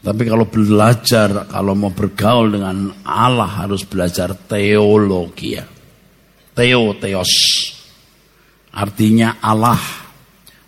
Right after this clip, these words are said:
Logia itu studi atau ilmu. Jadi teologia itu ilmu tentang Tuhan.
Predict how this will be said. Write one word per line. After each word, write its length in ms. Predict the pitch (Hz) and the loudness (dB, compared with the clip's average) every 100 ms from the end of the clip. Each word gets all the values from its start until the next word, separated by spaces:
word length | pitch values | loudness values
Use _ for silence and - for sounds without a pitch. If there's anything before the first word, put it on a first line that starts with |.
| 87 | 0
Logia 480 | 110 98 - 113 104 | 0 0 2 2 2
itu 320 | 113 110 123 | 0 -2 0
studi 800 | 110 - - 127 117 117 127 123 | 2 0 0 0 2 4 4 4
atau 480 | - 107 - 95 - | -2 -6 -6 -10 -4
ilmu. 480 | 113 110 110 127 87 - - - _ _ _ _ _ | -4 2 4 4 2 -4 -18 -20 _ _ _ _ _
Jadi 200 | - 92 113 | -2 0 0
teologia 640 | 120 110 110 110 107 110 | 2 2 4 2 0 -2
itu 320 | 101 107 131 | -2 -2 -4
ilmu 420 | 120 113 110 113 120 | 0 2 4 4 2
tentang 640 | - 107 104 - 104 104 - | 0 -4 -4 -4 -4 -6 -4
Tuhan. 440 | 117 92 107 | -6 -4 -8